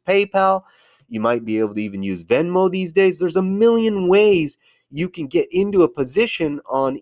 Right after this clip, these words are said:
eBay without having to tap your bank account, which is a little bit different on Heritage because you're gonna get charged a two point five percent transaction fee along with shipping and handling.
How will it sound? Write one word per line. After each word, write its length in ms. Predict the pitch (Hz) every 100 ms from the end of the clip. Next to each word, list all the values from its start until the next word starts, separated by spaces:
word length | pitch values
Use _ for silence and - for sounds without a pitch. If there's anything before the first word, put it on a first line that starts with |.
| 180
eBay 460 | 233 247 165 139
without 460 | 135 143 131 147 143
having 300 | 139 151 165
to 60 |
tap 320 | 143 123 117 127
your 80 |
bank 280 | 123 170 214
account, 380 | 151 - 98 95
which 180 | 113 -
is 100 | 123
a 60 | 165
little 240 | 254 262
bit 180 | 208 208
different 300 | 185 160 135
on 100 | 117
Heritage 580 | 170 208 170 143 143 - _ _ _
because 280 | 175 180 160
you're 80 | 160
gonna 180 | 151 135
get 160 | 117
charged 320 | 117 113 107 123
a 60 |
two 140 | 117 104
point 240 | 113 110
five 220 | 110 101
percent 320 | 131 - 127
transaction 600 | - 151 151 170 190 131
fee 180 | 110 107
along 360 | 107 117 123 127
with 180 | 123 123 _ _ -
shipping 440 | - 113 135 156
and 80 | 156
handling. 520 | 165 214 196 92 82